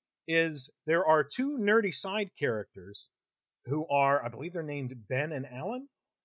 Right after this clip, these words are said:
Yes, Ben and Alan. And they have a remote-controlled tarantula, which is crawling around in the classroom. And the bit is that it crawls up on Allison's shoe,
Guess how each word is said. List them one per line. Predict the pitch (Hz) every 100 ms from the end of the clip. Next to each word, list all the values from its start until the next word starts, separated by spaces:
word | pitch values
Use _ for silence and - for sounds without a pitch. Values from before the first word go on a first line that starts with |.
| _ -
Yes, | 143 - -
Ben | 170
and | 175
Alan. | 165 120 104 - 151
And | 147 143 131 - _ _
they | 151 214
have | 208 254 214
a | 175 165
remote-controlled | 151 139 139 226 - 226 202 - 208 214 226 147 131 _ -
tarantula, | 143 165 185 - 85 78 _ _ _ _ -
which | 131
is | 143
crawling | - 160 175 170
around | 156 156 175 170 160 160
in | 156
the | 135
classroom. | - 160 156 - 113 92 87 _ _ _ _
And | - 120
the |
bit | 104 180
is | 180 151
that | 151
it | 139
crawls | - 165 170 160
up | 170 160
on | 139 143
Allison's | 131 151 139 - 139 123 - -
shoe, | - - 233 190 113 110